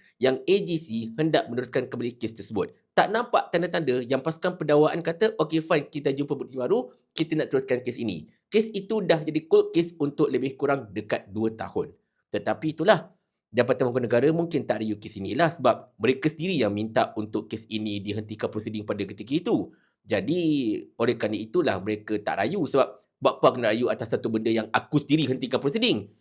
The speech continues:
Bukannya keputusan mahkamah, mereka yang hentikan prosiding. Jadi mahkamah pun tak ada pilihan, terpaksa bagi D N A A. Nampak tak kat situ tuan-tuan sekalian? Saya kena highlight benda juga tau sebab ada anak papa kata, "Oh, masa Zahid Hamidi lepas dulu kau kata mahkamah tak adil."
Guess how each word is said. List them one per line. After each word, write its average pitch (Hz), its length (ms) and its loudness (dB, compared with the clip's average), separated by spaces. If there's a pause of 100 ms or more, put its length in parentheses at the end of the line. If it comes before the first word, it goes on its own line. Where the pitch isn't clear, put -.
Bukannya 180 400 6
keputusan 131 320 -2
mahkamah, 226 480 0
mereka 254 320 2
yang 233 160 2
hentikan 233 320 -2
prosiding. 202 480 -6 (160)
Jadi 160 160 4
mahkamah 175 480 4
pun 254 160 -8
tak 156 160 0
ada - 20 2
pilihan, 131 400 0 (140)
terpaksa 127 480 4
bagi 101 240 -2
D 123 160 2
N 160 80 0
A - 80 -2
A. 233 180 2 (400)
Nampak 220 300 4
tak 117 100 -2
kat 117 80 -4
situ 113 220 -4
tuan-tuan 107 400 -2
sekalian? 95 340 -2 (220)
Saya 226 160 4
kena 240 80 2
highlight 190 260 6
benda 196 140 2
juga 196 240 2
tau 92 240 0
sebab 131 320 2
ada 151 160 2
anak 143 160 0
papa 117 240 -2
kata, 180 400 -2 (240)
"Oh, 127 240 8
masa 120 260 0 (140)
Zahid 143 240 2
Hamidi 170 420 -2
lepas 175 380 0
dulu 226 320 0
kau 185 160 -2
kata 196 240 -2
mahkamah 185 320 -2
tak 175 160 -2
adil." 180 240 2